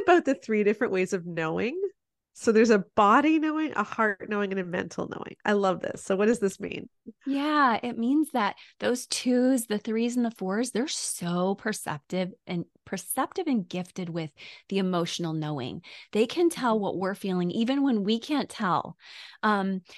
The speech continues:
Speaker 2: yet they're not always in touch with their own heart. So they're part of that heart or feelings group of individuals out there. Probably so many of the listeners are just huge hearts for relationship. And it's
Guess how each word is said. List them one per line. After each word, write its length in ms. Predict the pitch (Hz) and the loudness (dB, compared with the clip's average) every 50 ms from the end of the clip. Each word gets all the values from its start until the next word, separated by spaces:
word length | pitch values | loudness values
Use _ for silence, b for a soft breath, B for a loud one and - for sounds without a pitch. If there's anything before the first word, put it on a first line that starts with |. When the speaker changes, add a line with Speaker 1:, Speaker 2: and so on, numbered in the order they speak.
| B B B _ _ - | B B B _ _ -8
Speaker 2:
yet 280 | 202 190 233 233 - 208 | -2 2 2 2 2 2
they're 120 | 233 226 | 0 0
not 240 | 220 214 202 220 247 | 0 0 0 0 0
always 320 | 262 254 247 240 240 220 | 2 2 2 2 0 0
in 80 | 220 208 | 0 -2
touch 240 | - - 214 - - | -4 -4 -6 -6 -8
with 120 | 214 - | -8 -6
their 200 | - 196 - - | -6 -6 -6 -4
own 200 | 196 190 180 185 | -2 -2 -2 -2
heart. 360 | 175 156 180 170 139 - - - - | -4 -4 -6 -6 -6 -6 -10 -12 -10
So 140 | - 208 | -8 -4
they're 160 | 196 202 202 196 | -4 -2 -4 -4
part 240 | - - 220 247 | -4 -2 -2 0
of 80 | 294 330 | 0 2
that 200 | 320 262 - - | 0 0 -2 -4
heart 460 | - - - - 214 214 220 220 - - | -8 -14 -10 -6 -4 -2 -2 -4 -4 -4
or 180 | - 185 185 180 | -4 -2 -2 -2
feelings 640 | 175 - - 208 196 196 196 190 180 180 180 175 - B B B B B _ | -4 -6 -6 -4 -4 -2 -2 -2 0 -2 -2 -4 -6 B B B B B _
group 380 | - 185 185 185 175 170 175 - | -8 -4 0 0 0 0 -2 -2
of 340 | - 175 175 165 165 - - - - | -2 -2 -2 -2 -4 -8 -16 -12 -8
individuals 580 | 185 175 180 175 175 185 180 175 180 165 165 - | -6 -4 -4 -2 -2 -2 0 0 -2 -2 -2 -2
out 140 | 127 170 - | -4 -4 -4
there. 100 | 175 170 | -6 -6
Probably 380 | 175 - - 185 180 185 180 | -6 -4 -2 -2 -2 -2 -4
so 180 | 180 - 196 196 | -2 -2 0 2
many 260 | 208 208 196 190 185 | 2 2 2 0 -2
of 120 | - 180 202 | -4 -4 -4
the 100 | 202 190 | -4 -2
listeners 480 | 185 180 170 - - 185 180 170 170 | -2 -2 -2 -4 -4 -4 -4 -4 -4
are 220 | - - 165 170 165 | -6 -6 -6 -6 -6
just 360 | 214 226 - - - - - | -8 -10 -10 -14 -16 -6 -2
huge 260 | 359 311 359 359 - | 0 0 0 -2 -2
hearts 240 | - 320 302 311 - | -4 -4 -6 -6 -8
for 140 | - 311 269 | -10 -8 -6
relationship. 800 | 254 226 214 226 254 - - 240 220 - - 175 151 - B B B B B B B B B B | -6 -6 -6 -6 -6 -6 -6 -6 -4 -4 -4 -6 -8 -10 B B B B B B B B B B
And 400 | - 214 208 202 190 190 185 175 B B B B B B B B _ | -4 -2 0 0 0 -2 -2 -4 B B B B B B B B _
it's 280 | - 233 226 - - | 0 0 0 0 -4